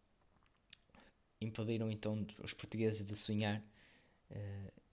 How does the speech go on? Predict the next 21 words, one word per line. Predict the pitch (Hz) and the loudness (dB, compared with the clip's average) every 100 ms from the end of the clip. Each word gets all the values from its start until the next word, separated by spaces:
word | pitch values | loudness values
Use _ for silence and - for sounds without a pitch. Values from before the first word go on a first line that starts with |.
| - | -10
e, | 104 104 98 - - 104 | -4 -2 -2 -4 -2 0
e | 104 | 2
acabaremos | 104 101 107 107 107 107 | 0 0 0 0 -2 -4
por | - - | -10 -6
ser | 101 | -4
eliminados | 104 104 104 101 101 | -2 0 0 -2 -2
às | 101 | -2
mãos | 104 104 | -2 -2
dos | 104 | -2
franceses | 101 101 107 107 - 95 | -4 -2 -2 -4 -4 -6
num, | 95 95 95 104 - - - | -4 -4 -6 -8 -14 -16 -4
num | 107 | -2
golo | 113 117 113 | 2 2 2
de | 110 107 | 2 4
ouro, | 110 110 - - - - - - | 2 0 -8 -20 -20 -20 -20 -14
através | - 107 107 | 0 2 4
de | 110 | 2
uma | 107 | 2
marcação | 104 104 104 104 | 2 2 0 0
de | 104 | -2
penalti | 104 95 98 101 - | 0 0 0 0 -4